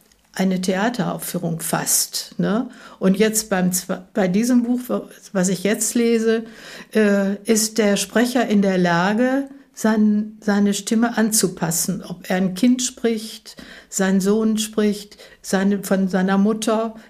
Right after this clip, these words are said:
die Stimme nachmacht, die Stimme seines Freundes oder eines, äh, äh, ja, äh, ne? Also auf jeden Fall kann er verschiedene Stimmen nachsprechen. Das ist so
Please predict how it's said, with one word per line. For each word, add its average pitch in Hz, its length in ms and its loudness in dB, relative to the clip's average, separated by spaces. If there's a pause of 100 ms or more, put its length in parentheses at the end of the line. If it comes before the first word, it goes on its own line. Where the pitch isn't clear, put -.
(120)
die 220 100 -2
Stimme 214 540 0
nachmacht, 180 680 -2 (260)
die 196 140 0
Stimme 190 340 0
seines 185 420 0
Freundes 220 760 2 (580)
oder 214 540 4 (1200)
eines, 196 600 4
äh, 185 680 4
äh, 170 60 -4 (760)
ja, 180 280 0
äh, - 760 -12 (300)
ne? 247 320 2
Also 214 160 4
auf 196 140 -2
jeden 202 220 4
Fall 180 300 0 (300)
kann 208 180 2
er 185 120 2
verschiedene 190 520 0
Stimmen 180 480 -2
nachsprechen. 165 640 -6
Das 185 240 -6
ist 208 320 -4
so 196 560 2